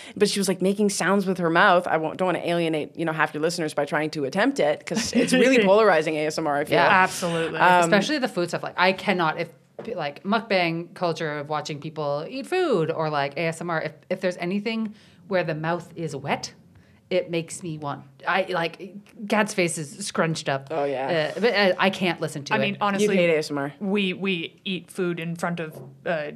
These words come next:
Speaker 2: the T V or a radio thing or a podcast or whatever because you can't listen
Speaker 3: Yeah,
Speaker 2: to
Speaker 3: I have
Speaker 2: it.
Speaker 3: such a visceral reaction, and it makes me wanna vomit.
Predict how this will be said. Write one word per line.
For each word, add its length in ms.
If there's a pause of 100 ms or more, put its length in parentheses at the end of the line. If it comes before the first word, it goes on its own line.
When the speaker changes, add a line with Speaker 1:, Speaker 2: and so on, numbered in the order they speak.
Speaker 2:
the 120
T 180
V 160
or 200
a 60
radio 380
thing 280
or 180
a 40
podcast 480
or 60
whatever 320
because 640
you 120
can't 300
listen 220
Speaker 3:
Yeah, 80
Speaker 2:
to 60
Speaker 3:
I 20
have 120
Speaker 2:
it. 40
Speaker 3:
such 140
a 60
visceral 480
reaction, 440
and 60
it 60
makes 200
me 60
wanna 220
vomit. 420